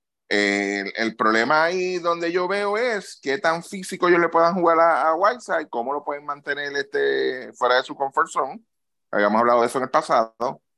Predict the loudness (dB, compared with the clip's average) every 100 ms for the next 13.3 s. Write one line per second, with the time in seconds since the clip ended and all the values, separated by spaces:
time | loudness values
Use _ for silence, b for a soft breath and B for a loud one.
0 | _ _ _ _ _ _ _ 2 4 2
1 | 0 -2 -6 -8 -6 -4 -2 -2 -2 -2
2 | -4 -6 -4 0 2 2 4 4 2 -2
3 | -6 -12 -6 0 0 0 -4 -4 -4 -4
4 | -2 -2 -2 -4 -4 -2 0 2 0 -2
5 | -6 _ -10 -8 -4 -2 0 0 0 -2
6 | -2 0 2 0 0 -2 0 -2 0 2
7 | 2 -2 _ _ _ _ _ -6 -2 -2
8 | -2 -6 -4 -2 -2 -4 -6 -6 -6 -6
9 | -4 -4 -2 0 0 0 -2 -8 -10 -6
10 | -4 -4 -6 -4 -4 -2 -4 -2 -2 -2
11 | -4 -4 -2 -4 -8 -8 -8 -12 _ -2
12 | -2 2 2 2 0 -2 0 -2 -4 -4
13 | -4 -6